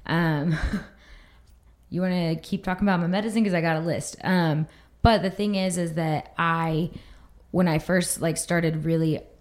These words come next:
I got diagnosed as a freshman in high school with depression and anxiety. That's really crazy. Like, that's, that's insane. You don't really hear about that that often. I mean, you should more because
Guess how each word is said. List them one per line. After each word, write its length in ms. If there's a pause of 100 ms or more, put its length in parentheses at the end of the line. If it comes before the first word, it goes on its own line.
I 160
got 160
diagnosed 360
as 80
a 40
freshman 320
in 40
high 120
school 360 (120)
with 160
depression 340
and 80
anxiety. 560
That's 260
really 380
crazy. 640
Like, 280
that's, 360 (480)
that's 180
insane. 300
You 80
don't 140
really 180
hear 160
about 260
that 260 (120)
that 260
often. 600
I 60
mean, 320
you 160
should 300
more 220
because 400